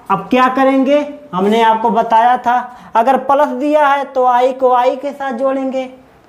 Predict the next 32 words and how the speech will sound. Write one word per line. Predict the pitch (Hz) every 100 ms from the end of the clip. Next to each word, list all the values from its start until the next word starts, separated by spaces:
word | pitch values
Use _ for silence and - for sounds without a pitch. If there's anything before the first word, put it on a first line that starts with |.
| _
J | 165 160 220
को | 220 226
जे | 170 196
के | 208 233
साथ | 240 233
जोड़ेंगे | 202 220 226 240 240 254 254 190
और | 214 269 269
के | - 208
को | 202 269
के | 269 202 190
के | 180
साथ | 170 160
जोड़ेंगे। | 147 143 143 147 139 139 - - - 202
अगर | 214 240 240
यहाँ | 233 233
पर | 220 233
minus | 226 226 226 233 208
दिया | 226 240 233
होता | 233 233 233
तो | 226 254 262 - - - _
आई | 185 208 214
को | 220 208
आई | 196 208
के | 233
साथ | 220 226 202
घटाते, | 214 226 220 226 220 - - - -
J | 156 208
को | 208 202
जे | 165 185
के | 190 214
साथ | 208 208 175
घटाते | 180 180 175 220 240